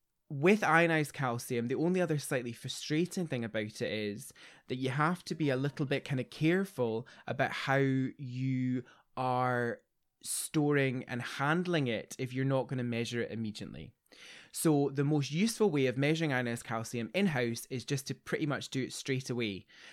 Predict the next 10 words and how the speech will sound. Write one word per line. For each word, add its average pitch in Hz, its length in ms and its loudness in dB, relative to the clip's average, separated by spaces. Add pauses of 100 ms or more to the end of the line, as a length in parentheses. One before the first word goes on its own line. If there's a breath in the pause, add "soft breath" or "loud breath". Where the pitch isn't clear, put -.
because 147 240 -2
actually, 139 600 0 (100)
um, 131 240 -2 (280)
calcium, 175 520 4
for 147 100 -4
lots 131 220 -2
of 143 60 -10
dozen, 127 260 -6
different 127 320 -6
reasons, 147 580 0